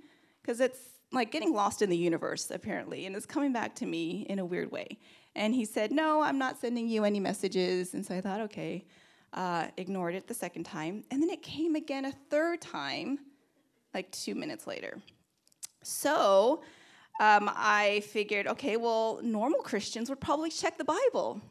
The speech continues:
right?" And <laughs> so I went to the Bible, and I, again, did not know anything, so I went cover to cover, Genesis to Revelation, looking for a chapter fifty-one, verse fifty-one. And there,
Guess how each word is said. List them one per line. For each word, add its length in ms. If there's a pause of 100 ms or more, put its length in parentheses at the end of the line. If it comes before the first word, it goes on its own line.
(100)
right?" 260 (180)
And 180
<laughs> 300
so 60
I 180
went 280
to 120
the 80
Bible, 540 (520)
and 680 (240)
I, 600
again, 480
did 140
not 180
know 180
anything, 640
so 160
I 80
went 220
cover 340
to 80
cover, 480
Genesis 580
to 120
Revelation, 580
looking 240
for 200
a 40
chapter 420
fifty-one, 800 (960)
verse 340
fifty-one. 680 (920)
And 640
there, 240